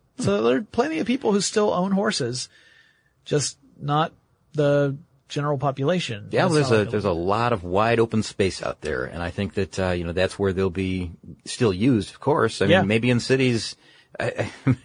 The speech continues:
Speaker 1: <laughs> you know, I hate to say it, but y-, there may be a point where, you know, you can't drive into the city in your own personal vehicle.
Speaker 2: Yeah, you
Speaker 1: You
Speaker 2: maybe have a giant parking lot in the outskirts of the city, and you get out from there, and then you take your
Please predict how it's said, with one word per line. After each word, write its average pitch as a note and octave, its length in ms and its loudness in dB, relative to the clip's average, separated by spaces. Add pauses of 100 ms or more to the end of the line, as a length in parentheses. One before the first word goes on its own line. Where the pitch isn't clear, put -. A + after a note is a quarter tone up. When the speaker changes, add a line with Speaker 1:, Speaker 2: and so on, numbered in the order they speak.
(100)
Speaker 1:
<laughs> - 200 -20
you A#2+ 100 4
know, B2 100 6
I A#2 100 4
hate B2 240 4
to G2 80 0
say D#3+ 200 4
it, - 80 2
but D#3+ 180 0
y-, G3 120 -2
there G#3+ 180 2
may G3 240 4
be A2+ 160 0
a E2 60 0
point F2 300 -6
where, F2+ 240 2
you F2 120 -4
know, F#2 60 -2
you F2+ 80 -6
can't F3 260 -2
drive F2+ 180 2
into E2+ 140 -6
the D#2+ 80 -6
city E2+ 280 -2
in F2 60 -4
your F2 160 -4
own F#2+ 160 -2
personal F2+ 380 -4
vehicle. D#2+ 300 -4
Speaker 2:
Yeah, D3 60 2
you C#3 100 0
Speaker 1:
You D3 60 0
Speaker 2:
maybe D#3 300 2
have D#3 160 2
a D3 240 2
giant C#3+ 440 -2
parking D#3 320 -4
lot C3+ 200 0
in C3 80 -8
the C3 140 -4
outskirts D3 420 -2
of C#3 80 -10
the C3+ 80 -6
city, D#3+ 320 0
and C3 80 -4
you B2+ 60 -8
get C#3+ 180 0
out D3 220 2
from C#3+ 160 -6
there, D3 220 2
and C3+ 120 -4
then C3 100 -6
you C3 100 -6
take C3 260 -4
your C3 420 -2